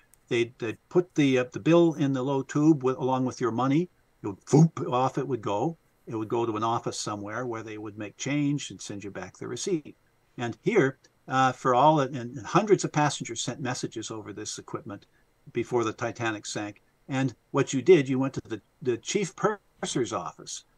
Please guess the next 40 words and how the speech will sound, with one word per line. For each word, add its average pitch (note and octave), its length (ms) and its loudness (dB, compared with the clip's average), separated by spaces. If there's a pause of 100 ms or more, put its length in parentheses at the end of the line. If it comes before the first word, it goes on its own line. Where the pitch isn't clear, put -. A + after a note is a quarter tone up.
and, B2 300 -4
uh, A#2 120 0 (420)
you A#2 220 2
filled C#3+ 400 2
it C3 80 4
out, C3+ 320 2
and A2 220 -6
you, A2 160 -4
you A2 120 -6
paid B2 280 -2
your A2 100 -4
pounds. B2+ 480 -2
It G#2 80 -6
was G#2+ 300 -12
pretty F#3 200 4
expensive, - 640 -2 (360)
but, A2 240 -6 (100)
uh, A#2 220 -10
a - 20 -12
lot A#2+ 160 2
of A#2 60 0
the G#2 60 -8
people A#2 260 -4
on G2+ 80 -10
Titanic G#2+ 560 -10
weren't G2+ 200 -10 (120)
worried G#2+ 240 -10
about F#2+ 240 -14 (360)
a - 40 -18
few G2 160 -14
pounds. G#2+ 500 -10 (760)
Uh, G#2 180 -10 (1000)
and, A#2+ 320 -2
uh, G#2+ 160 0 (560)
just - 220 0
to D#3+ 60 4
give C3 180 4
you B2 60 8
a - 40 0
quick F3+ 200 2